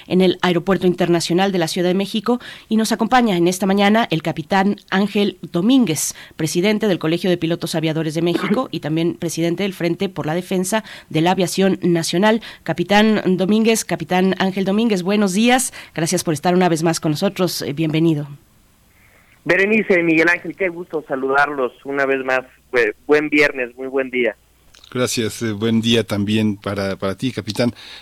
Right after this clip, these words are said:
Speaker 3: Hay una, eh, cu-, ¿en qué consiste, en qué consiste esta propuesta
Speaker 2: <clears throat>
Speaker 3: desde tu mirada como, como piloto aviador y como presidente de un frente de defensa de la aviación nacional? Cuéntanos cómo lo observas.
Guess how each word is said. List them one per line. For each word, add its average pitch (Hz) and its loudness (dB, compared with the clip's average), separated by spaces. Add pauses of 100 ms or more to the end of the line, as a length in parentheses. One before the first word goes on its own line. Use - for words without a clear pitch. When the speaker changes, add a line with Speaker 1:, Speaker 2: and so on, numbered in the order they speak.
Speaker 3:
Hay 165 2
una, 143 2
eh, 117 -2 (120)
cu-, 147 -2
¿en 139 4
qué 208 -4
consiste, 117 -2
en 104 -6
qué 127 -8
consiste 123 -2 (320)
esta 113 -4
propuesta 123 0
Speaker 2:
<clears throat> - -12
Speaker 3:
desde 95 -6
tu - -6
mirada 107 0 (340)
como, 95 -4
como 95 -4
piloto 127 -4
aviador 127 -4
y 117 -6
como 98 -4
presidente 110 -6
de 101 -6
un 104 -4
frente 107 -4
de 101 -2
defensa 101 -6
de 95 -6
la 90 -6
aviación 90 -6
nacional? 104 -8
Cuéntanos 107 -6
cómo 107 -4
lo 98 -4
observas. 95 -6